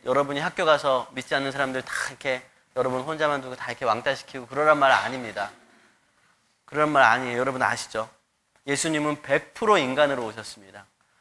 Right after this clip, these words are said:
인간과 똑같은 잠자리에서 인간과 똑같은 음식을 드시면서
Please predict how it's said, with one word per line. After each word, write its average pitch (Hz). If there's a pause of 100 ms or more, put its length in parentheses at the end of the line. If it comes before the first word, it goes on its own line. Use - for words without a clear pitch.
(100)
인간과 165
똑같은 254
잠자리에서 135
인간과 156
똑같은 240 (300)
음식을 156
드시면서 131